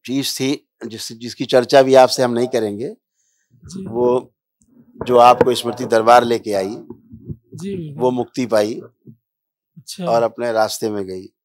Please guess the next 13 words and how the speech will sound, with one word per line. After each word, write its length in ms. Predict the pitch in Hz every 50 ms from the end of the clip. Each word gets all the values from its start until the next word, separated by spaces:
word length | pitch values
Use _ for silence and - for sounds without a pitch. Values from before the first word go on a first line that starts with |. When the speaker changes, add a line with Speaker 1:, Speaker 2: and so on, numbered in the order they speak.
| _ _ -
Speaker 1:
अपने 220 | 110 101 110 113 107
लोक 280 | 104 107 113 107 107 -
को 120 | - 101
गई 180 | 98 98 95 - - _ -
और 360 | 110 117 120 127 135 - - _ _ _ _ _ _ _ _ _
सभी 280 | _ - - 135 139 143
पितृ 300 | 139 - 151 143 - 139
मुक्ति 320 | 131 131 117 - - 123
पाए 420 | 110 - 110 101 95 92 - - - -
साथ 280 | - - 104 101 101 101 - -
में। 80 | - - _ _ 143 156
Speaker 2:
जी 120 | 180 175
गुरुदेव। 240 | 160 160 151 143